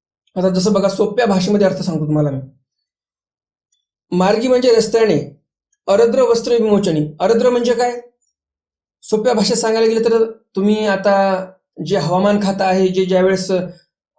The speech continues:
हवामानाचा अंदाज सांगतो त्यावेळेस काय सांगतात ते,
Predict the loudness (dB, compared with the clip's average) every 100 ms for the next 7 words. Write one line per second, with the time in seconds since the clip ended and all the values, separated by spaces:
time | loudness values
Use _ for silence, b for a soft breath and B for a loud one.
0 | -12 -4 0 2 2 2 0 0 0 0
1 | -2 -2 -4 -6 -8 _ _ -2 2 2
2 | 2 -2 -2 -2 -2 -4 2 2 2